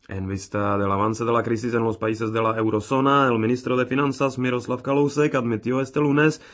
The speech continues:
que si la situación seguirá empeorando, habrá que aprobar una enmienda al presupuesto nacional a comienzos del próximo año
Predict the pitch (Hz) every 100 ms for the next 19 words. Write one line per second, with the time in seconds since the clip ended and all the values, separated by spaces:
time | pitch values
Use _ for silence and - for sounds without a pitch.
0 | - - 98 107 104 95 95 90 92 110
1 | 113 113 107 107 117 - 101 101 101 104
2 | 127 147 156 165 175 113 104 131 139 135
3 | 123 113 123 135 - 135 139 - 101 104
4 | 127 135 135 135 131 110 104 98 95 110
5 | 113 127 135 147 165 - 107 98 98 98
6 | 98 107 104 98 95 - 101 139 139 113